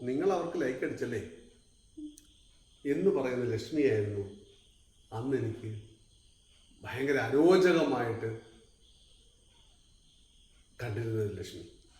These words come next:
ഞാൻ എന്ത് ചെയ്തു? അന്നത്തെ എൻ്റെ അക്കൗണ്ടിൽ നിന്നും ഞാൻ ലക്ഷ്മിയെ ബ്ലോക്ക് ചെയ്തു. ലക്ഷ്മിയെ ബ്ലോക്ക് ചെയ്തു.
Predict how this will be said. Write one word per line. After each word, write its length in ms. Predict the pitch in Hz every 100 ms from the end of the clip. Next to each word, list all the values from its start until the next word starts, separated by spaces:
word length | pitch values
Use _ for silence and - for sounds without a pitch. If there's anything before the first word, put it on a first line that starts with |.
| - _ _ - - - _ _ _ _ _ _ _ -
ഞാൻ 180 | 147 196
എന്ത് 220 | 196 185
ചെയ്തു? 320 | 170 147 143 - - - - _ _ - _ - _ _ _ _ _ _ _ _ _ _ _ _ _ _ _ - - - -
അന്നത്തെ 560 | 160 233 214 196 165 151
എൻ്റെ 180 | 160
അക്കൗണ്ടിൽ 420 | 151 - 151 147 139
നിന്നും 380 | 135 131 135 131
ഞാൻ 200 | 123 131
ലക്ഷ്മിയെ 580 | 117 - 135 120 101 - - - _ _ _ _ -
ബ്ലോക്ക് 340 | 117 123 123
ചെയ്തു. 220 | 117 92 90 - - _ _ _ _ _ _ _ _ _ - - - - - _ _ _ _ _ _ _ _ - _ _ _ _ _ _ _ -
ലക്ഷ്മിയെ 480 | 120 - 135 - - - -
ബ്ലോക്ക് 320 | 110 113 113
ചെയ്തു. 180 | 104 90